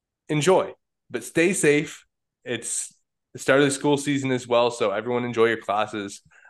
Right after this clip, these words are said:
Um, at C F Perspective,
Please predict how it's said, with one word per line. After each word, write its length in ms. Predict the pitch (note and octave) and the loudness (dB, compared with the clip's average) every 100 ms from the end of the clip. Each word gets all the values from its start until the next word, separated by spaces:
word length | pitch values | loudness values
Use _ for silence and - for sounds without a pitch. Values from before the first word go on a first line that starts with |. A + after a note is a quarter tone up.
| - | -6
Um, 600 | F#2 F2+ F2 F#2 - A2+ _ _ _ _ _ _ _ _ - _ _ _ _ _ _ - | 0 0 -2 -6 -16 -20 _ _ _ _ _ _ _ _ -20 _ _ _ _ _ _ -2
at 200 | A#2+ A#2 | -2 -2
C 200 | B2+ B2 | 2 2
F 100 | - | 0
Perspective, 480 | A2 B2+ A#2 A#2 | -2 0 0 -4